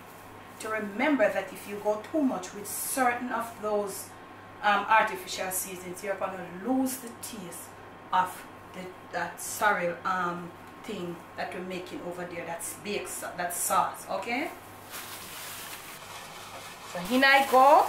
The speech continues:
I'm gonna be just rubbing up my chicken. My chicken will be rubbed up, left to marinate for about an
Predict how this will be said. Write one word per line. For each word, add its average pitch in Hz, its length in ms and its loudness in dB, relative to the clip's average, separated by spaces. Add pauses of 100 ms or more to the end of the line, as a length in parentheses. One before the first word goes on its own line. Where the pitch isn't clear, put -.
(580)
I'm 190 160 0
gonna 196 280 6
be 202 80 0
just 185 280 2 (320)
rubbing 208 400 6
up 180 160 2 (440)
my 190 220 6
chicken. 302 680 4 (400)
My 185 80 4
chicken 277 500 4
will 269 180 6
be 262 100 6
rubbed 254 420 8
up, 302 280 8 (440)
left 254 300 6
to 269 40 6
marinate 254 640 8
for 247 300 8
about 233 440 10
an 233 80 4